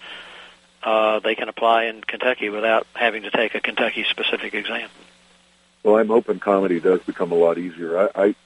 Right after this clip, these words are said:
Speaker 2: boy, I haven't, I haven't thought it out that far that I would wanna see a state-specific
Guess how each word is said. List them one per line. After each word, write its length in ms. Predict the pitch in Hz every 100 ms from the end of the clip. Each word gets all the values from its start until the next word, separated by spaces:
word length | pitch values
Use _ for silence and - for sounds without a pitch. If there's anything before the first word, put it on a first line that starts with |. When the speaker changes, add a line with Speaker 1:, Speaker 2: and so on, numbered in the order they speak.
| _
Speaker 2:
boy, 200 | 101 101
I 60 | 98
haven't, 300 | 95 110 92
I 80 | 101
haven't 320 | 110 95 87
thought 240 | 107 107
it 100 | 98
out 220 | 98 95
that 200 | 104 113
far 280 | - 90 87
that 180 | 85 87
I 100 | 90
would 200 | 90 85
wanna 260 | 85 101 92 -
see 100 | 101
a 60 | 87 -
state-specific 760 | 95 - - - - 104 110